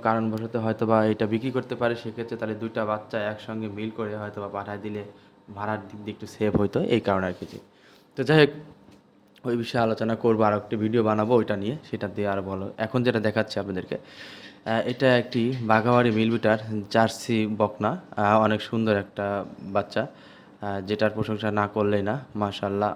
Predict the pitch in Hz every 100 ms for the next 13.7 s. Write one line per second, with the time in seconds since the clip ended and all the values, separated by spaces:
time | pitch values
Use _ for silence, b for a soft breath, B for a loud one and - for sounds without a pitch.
0 | - 113 139 - 107 95 92 - 90 87
1 | - 80 B B B B - 120 127 135
2 | 131 127 127 113 110 B B B B B
3 | 110 113 120 123 127 120 117 117 107 104
4 | 107 104 - 101 113 - _ _ _ 104
5 | - - 135 127 120 127 123 117 107 -
6 | 113 123 123 127 120 117 - 117 110 113
7 | 104 107 B B B - 120 - 117 117
8 | 117 110 113 113 113 113 113 - 120 113
9 | 113 113 113 107 113 113 110 104 107 107
10 | 101 104 113 107 104 104 104 104 107 107
11 | 101 101 95 101 101 101 92 95 90 92
12 | b b b b _ 113 120 117 123 127
13 | 113 107 107 107 101 110